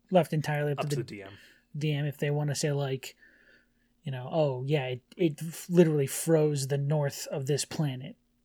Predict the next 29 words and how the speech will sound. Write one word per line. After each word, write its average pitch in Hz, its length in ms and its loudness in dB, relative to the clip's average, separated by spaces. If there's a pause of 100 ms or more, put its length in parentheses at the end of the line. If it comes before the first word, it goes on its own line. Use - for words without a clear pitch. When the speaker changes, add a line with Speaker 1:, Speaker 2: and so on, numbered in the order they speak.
Speaker 1:
and 165 120 2
then 151 120 2
it 139 100 -6
came 139 280 -2
here 143 260 -4
and 131 120 -6
died." - 380 -8 (880)
Speaker 2:
I 127 120 0
love 123 300 0
that. 98 200 -8
Yeah, 117 200 -2
le-, 117 220 -6
it 139 260 -16
doesn't 131 220 -2
matter. 110 200 -10
Let's 143 180 0
leave 143 240 -2
it 139 60 0
open. 131 400 -4 (200)
Speaker 1:
Yeah. 156 220 -4
Speaker 2:
For 123 140 -8
me, 110 180 -6
that 101 240 -8
canon 95 340 -16
is 95 160 -20
in 101 60 -20
my 98 80 -20
head - 200 -20 (120)
now. - 80 -20